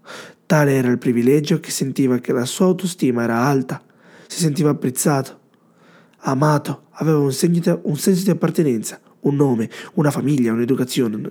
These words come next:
un presente, un futuro e un'eredità. È stato l'amore che ha mosso il nostro Padre in cielo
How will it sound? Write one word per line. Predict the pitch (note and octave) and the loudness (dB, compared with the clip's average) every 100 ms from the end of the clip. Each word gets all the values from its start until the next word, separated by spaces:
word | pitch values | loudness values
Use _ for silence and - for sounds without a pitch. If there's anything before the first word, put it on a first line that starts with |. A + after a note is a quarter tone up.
| - | -8
un | F3+ C#3 | -6 -2
presente, | D#3 C#3 G#2+ - | 0 0 -2 -6
un | A#2 | -4
futuro | E3 D3 A#2 - - | -4 -2 -4 -6 -10
e | - | -6
un'eredità. | A#2+ A#2+ A#2 A2+ A#2+ - _ _ _ _ _ _ _ _ _ _ _ _ - - - - | -4 -2 -2 -4 -6 -10 _ _ _ _ _ _ _ _ _ _ _ _ -20 -20 -20 -6
È | C#3 | -4
stato | - - D3 | -2 0 0
l'amore | D#3 D#3+ C#3+ B2+ - - _ | 4 4 4 0 -6 -20 _
che | - | -4
ha | |
mosso | B2 B2+ - | -2 -2 -2
il | C3 | -2
nostro | B2 - F#3 | -2 -4 -4
Padre | D#3 E3 | 0 2
in | E3+ | 2
cielo | D#3+ C#3+ A#2+ | 2 0 0